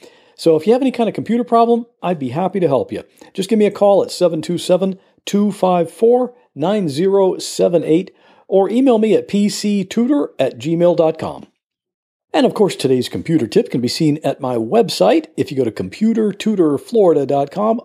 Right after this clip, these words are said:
forward slash two zero three. So let's get started. You've probably heard me say this before, but I like Google Chrome.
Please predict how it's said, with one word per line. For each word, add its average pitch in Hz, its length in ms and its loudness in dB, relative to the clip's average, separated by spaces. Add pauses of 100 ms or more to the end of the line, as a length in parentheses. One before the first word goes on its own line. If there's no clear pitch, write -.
forward 240 240 2
slash 202 440 0
two 240 340 -2
zero 196 420 -2
three. 165 640 -2 (540)
So 151 140 0
let's 147 320 -2
get 208 100 -4
started. 226 500 0 (880)
You've 294 260 4
probably 240 260 2
heard 196 120 2
me 190 80 2
say 147 220 2
this 139 120 0
before, 120 480 0
but 120 400 0
I 254 260 0
like 151 640 2
Google 127 420 -4
Chrome. 82 540 -12